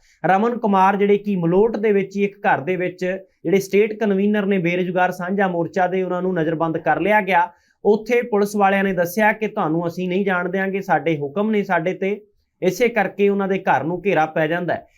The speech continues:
ਔਰ ਇਸ ਸਾਰੇ ਮਾਮਲੇ ਦੇ ਵਿੱਚ ਇਹ ਕਿਹਾ ਜਾ ਰਿਹਾ ਹੈ ਕਿ ਜਿਹੜੀ ਧਰਨਿਆਂ ਦੇ ਵਿੱਚੋਂ, ਮੁਜ਼ਾਹਰਿਆਂ ਦੇ ਵਿੱਚੋਂ ਜੰਮੀ ਪਾਰਟੀ ਹੈ, ਉਹਨਾਂ ਨੂੰ ਹੁਣ ਬਰਦਾਸ਼ਤ ਕਿਉਂ ਨਹੀਂ ਹੁੰਦੇ ਪਾਵਰ ਵਿੱਚ ਆ ਕੇ ਇਹ ਜਿਹੜੇ ਧਰਨੇ ਨੇ, ਮੁਜ਼ਾਹਰੇ ਨੇ, ਇਸ ਨੂੰ ਲੈ ਕੇ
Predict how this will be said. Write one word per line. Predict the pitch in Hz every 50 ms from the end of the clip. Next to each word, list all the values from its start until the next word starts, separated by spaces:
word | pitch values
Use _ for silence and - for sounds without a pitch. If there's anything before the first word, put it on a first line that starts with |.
| _ _ -
ਔਰ | 185 196
ਇਸ | 220 214 220
ਸਾਰੇ | 226 196 196 214
ਮਾਮਲੇ | 202 196 180 175 180 190 208 202
ਦੇ | 202 202
ਵਿੱਚ | 196 208 202 202 - 208 214 220 220 - _ _ _ _ _ _ -
ਇਹ | 233 277 285 208
ਕਿਹਾ | 233 233 226 220
ਜਾ | 185 185 170 175 185
ਰਿਹਾ | 202 214
ਹੈ | 220
ਕਿ | 220 226 233 214
ਜਿਹੜੀ | 190 202 226 214 226 196 - -
ਧਰਨਿਆਂ | - 175 147 131 151 190 226 254
ਦੇ | 226 240 226
ਵਿੱਚੋਂ, | 202 208 202 208 - 220 214
ਮੁਜ਼ਾਹਰਿਆਂ | 196 175 160 185 214 240 269 269 254
ਦੇ | 233 214
ਵਿੱਚੋਂ | 202 190 190 196 214 202
ਜੰਮੀ | 175 160 170 170 170 180
ਪਾਰਟੀ | 180 180 - 160 156 160 160 - 220 214 190
ਹੈ, | 156 147 - - - - _ _ -
ਉਹਨਾਂ | - 247 269 277 269 247
ਨੂੰ | 220 202
ਹੁਣ | 170 185 196 196
ਬਰਦਾਸ਼ਤ | 180 180 175 165 175 170 185 190 190 - _
ਕਿਉਂ | - 214 208 226
ਨਹੀਂ | 226 214
ਹੁੰਦੇ | 190 190 190 185 196
ਪਾਵਰ | 202 196 196 175 165 175 196
ਵਿੱਚ | 190 190 185 185 196
ਆ | 175 165
ਕੇ | 165 170 - 196 180 175 180 - - _ _ _ _ _ _ _ _ _ _ - -
ਇਹ | 190 202 208
ਜਿਹੜੇ | 202 196 196 196 196
ਧਰਨੇ | 196 - - 208 151 135 139 170 202
ਨੇ, | 208 202 196
ਮੁਜ਼ਾਹਰੇ | 185 170 156 165 175 196 214 208
ਨੇ, | 208 214
ਇਸ | 202 190 190 185 185
ਨੂੰ | 190 202 185 165
ਲੈ | 165 170 175
ਕੇ | 175 - 185 147 - -